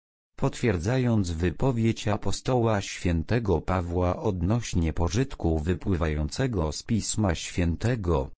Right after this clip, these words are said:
apostoł Piotr oznajmia nam, że ono nadal wciąż będzie pożyteczne, dopóki dzień nie zaświta.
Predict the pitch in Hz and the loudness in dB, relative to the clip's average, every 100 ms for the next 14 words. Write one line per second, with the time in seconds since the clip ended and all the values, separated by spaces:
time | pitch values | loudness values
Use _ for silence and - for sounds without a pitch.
0 | - - 107 151 151 - 131 120 110 - | -10 -6 -2 0 0 2 2 4 2 0
1 | 92 78 - 82 82 92 101 101 85 73 | -2 0 0 2 2 2 4 4 2 0
2 | 67 64 67 67 - - 85 110 104 117 | -2 -2 -2 -4 -8 -12 -2 0 2 2
3 | 95 87 82 76 76 67 67 67 - 82 | 2 2 2 0 0 -2 -2 -8 -6 -2
4 | 78 71 82 78 78 71 80 - 80 78 | 0 0 -2 0 0 0 -2 -2 -2 -2
5 | 90 73 - - 67 67 - _ 90 107 | -4 -6 -6 -6 -8 -10 -18 _ -4 -2
6 | - 90 - 101 95 107 76 69 71 80 | -2 -6 -2 -2 0 0 0 0 0 2
7 | 87 82 85 - - 104 - 69 67 | 0 0 -4 -4 -6 -6 -4 -4 -6